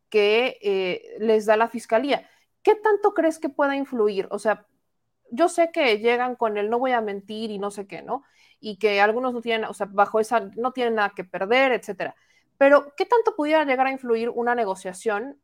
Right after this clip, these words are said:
en uno de estos narcotraficantes de quizás exagerar las declaraciones o mentir? ¿Se puede dar?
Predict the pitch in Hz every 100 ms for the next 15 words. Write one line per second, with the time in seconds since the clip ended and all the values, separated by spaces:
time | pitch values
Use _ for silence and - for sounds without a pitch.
0 | - 196 196 202 220 233 214 214 226 214
1 | 190 185 180 175 185 190 190 214 208 170
2 | _ _ _ _ - 214 233 226 233 -
3 | 208 - - 214 190 220 208 214 233 220
4 | 202 196 175 180 214 208 214 - 196 196
5 | 196 190 _ _ _ - 254 311 403 277
6 | 277